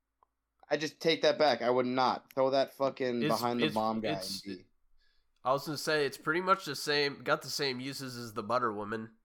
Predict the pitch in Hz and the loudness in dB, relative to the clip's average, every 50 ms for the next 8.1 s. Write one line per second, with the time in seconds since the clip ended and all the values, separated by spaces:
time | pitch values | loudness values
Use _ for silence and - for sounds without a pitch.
0 | _ - 113 113 107 98 - - _ - - - 123 113 107 110 117 110 107 113 | _ -12 -8 -6 -6 -6 -8 -14 _ -14 -12 -10 -10 -8 -8 -8 -10 -10 -10 -12
1 | 107 101 98 - - - - 107 104 107 - - 113 104 101 101 104 101 95 95 | -12 -12 -14 -16 -14 -6 -4 -4 -4 -4 -6 -12 -12 -10 -10 -10 -8 -8 -10 -10
2 | 85 - - - _ _ _ _ - - - - - - - - - - _ - | -12 -14 -18 -20 _ _ _ _ -20 -20 -20 -20 -20 -20 -20 -20 -20 -20 _ -20
3 | _ _ 107 87 78 76 69 67 76 - 127 123 120 120 117 117 - - - _ | _ _ -6 -4 -4 -2 -2 -4 -4 0 2 4 4 4 2 -2 -10 -14 -16 _
4 | _ _ _ - 123 117 110 104 107 104 - - - 120 120 110 110 107 101 - | _ _ _ -6 -4 -2 -2 -2 -6 -8 -12 -10 -6 -6 -4 -2 -2 -4 -4 -6
5 | - - - 117 113 104 - - 117 110 104 107 104 107 104 - - 123 117 110 | -10 -4 0 0 0 0 -2 -8 -10 -8 -8 -8 -8 -8 -8 -6 -4 -4 -4 -4
6 | 110 107 - 110 104 - 117 107 104 95 104 107 - 104 101 104 - - - - | -4 -6 -10 -14 -10 -8 -8 -6 -6 -4 -2 -2 -2 -2 -2 -6 -8 -12 -20 -20
7 | _ - - _ - - _ _ - - - - - - - 101 104 101 101 98 | _ -20 -20 _ -20 -20 _ _ -20 -20 -20 -20 -20 -20 -12 -6 -6 -6 -4 -6
8 | 101 | -8